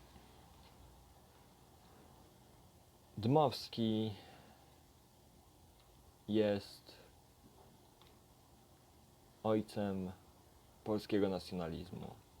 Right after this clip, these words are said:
Jest to osoba, która wywarła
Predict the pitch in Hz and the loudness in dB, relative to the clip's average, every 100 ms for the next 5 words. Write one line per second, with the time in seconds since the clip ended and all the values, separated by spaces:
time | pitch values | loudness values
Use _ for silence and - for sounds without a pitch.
0 | - - - - - - - - - - | -20 -20 -20 -20 -20 -20 -20 -20 -20 -20
1 | - - - - - - - - - - | -20 -20 -20 -20 -20 -20 -20 -20 -20 -4
2 | 92 104 - 104 - 123 117 95 - 104 | -2 -2 -2 -2 0 2 4 2 -4 -4
3 | 95 95 92 101 104 101 92 87 | -2 -2 2 4 4 2 0 -2